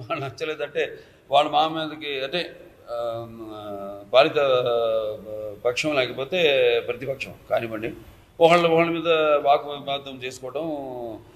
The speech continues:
ఇది సహజం ఎప్పుడు జరిగేది. కానీ ఒక క్యారెక్టర్ అసాసినేషన్ అంటే ఇప్పుడు మహిళలు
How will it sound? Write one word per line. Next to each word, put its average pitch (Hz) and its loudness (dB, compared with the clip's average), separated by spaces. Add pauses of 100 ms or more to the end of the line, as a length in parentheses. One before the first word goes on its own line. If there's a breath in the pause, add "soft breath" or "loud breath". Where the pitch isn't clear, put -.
(220 soft breath)
ఇది 180 0
సహజం 165 6 (320)
ఎప్పుడు 131 -12
జరిగేది. 131 0 (2250)
కానీ 208 8
ఒక 214 2
క్యారెక్టర్ 208 6
అసాసినేషన్ 185 -6 (140)
అంటే 147 -6 (1000)
ఇప్పుడు 101 -14 (1160)
మహిళలు 208 4